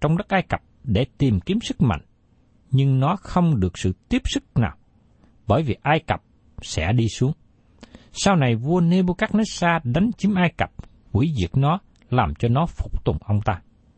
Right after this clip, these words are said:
Giờ đây, có một sứ điệp phát ra từ ẩn dụ của Ezechiel. Mời quý vị cùng xem tiếp trong Ezechiel đoạn mười bảy, câu mười một đến câu mười lăm.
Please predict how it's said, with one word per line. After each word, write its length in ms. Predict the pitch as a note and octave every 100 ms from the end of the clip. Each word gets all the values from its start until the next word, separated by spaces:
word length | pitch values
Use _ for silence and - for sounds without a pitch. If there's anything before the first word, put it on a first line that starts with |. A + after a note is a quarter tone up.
| _ _ - - - _ -
Giờ 120 | G2
đây, 200 | G2+ D3 - _ _ -
có 100 | B3+
một 160 | - -
sứ 140 | B3
điệp 160 | C#3 -
phát 380 | - A3+ -
ra 240 | - E3 D#3 -
từ 100 | G2+ -
ẩn 200 | E3 D3+
dụ 180 | F#2+ - -
của 140 | A#2+
Ezechiel. 760 | A#2+ - - A2+ - G2+ G2 F2+ - _ _ _ - _ _ _ _ - -
Mời 260 | B2 B2 -
quý 120 | A#3+ E3+
vị 160 | F#2+ -
cùng 160 | G#2+
xem 260 | F2 D#3+ D#3
tiếp 200 | - A#3+ - - - -
trong 180 | C3+ B2+
Ezechiel 840 | B2+ B2+ - C#3+ C#3 - D3+ C#3
đoạn 240 | F#2+ F#2+ G#2+
mười 120 | G2
bảy, 260 | F2+ A2+ - - _ _ _ _ _ -
câu 200 | D#3 D3+
mười 200 | G#2+ F2+
một 360 | E2 - -
đến 180 | A2+ C#3
câu 200 | - C#3
mười 180 | G#2 D#2
lăm. 120 | F#2